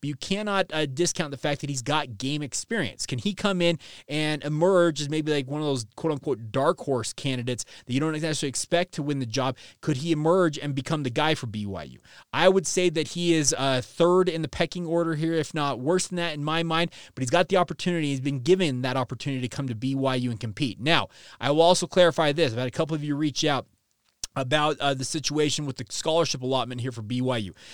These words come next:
As I understand it, Jake Retzloff, Gary Bohannon, uh, Cade Fennegan, Ryder Burton, uh, are all on scholarship for B Y U currently as their quarterbacks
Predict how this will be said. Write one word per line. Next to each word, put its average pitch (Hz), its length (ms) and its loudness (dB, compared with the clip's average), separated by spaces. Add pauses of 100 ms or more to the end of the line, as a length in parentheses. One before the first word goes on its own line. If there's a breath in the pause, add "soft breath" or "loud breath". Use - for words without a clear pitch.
As 147 160 0
I 185 60 4
understand 175 300 0
it, 151 80 -4
Jake 165 240 0
Retzloff, 170 520 2
Gary 160 240 2
Bohannon, 160 640 -2
uh, 131 320 -2
Cade 170 240 0
Fennegan, 156 480 -4
Ryder 156 220 2
Burton, 143 540 -2 (280 loud breath)
uh, - 60 -6
are 139 320 0
all 165 240 4
on 160 160 0
scholarship 156 640 -2
for - 160 -8
B 131 200 -2
Y 131 220 0
U 127 160 -2
currently 139 360 -4
as 123 100 -4
their 123 80 -4
quarterbacks 147 640 0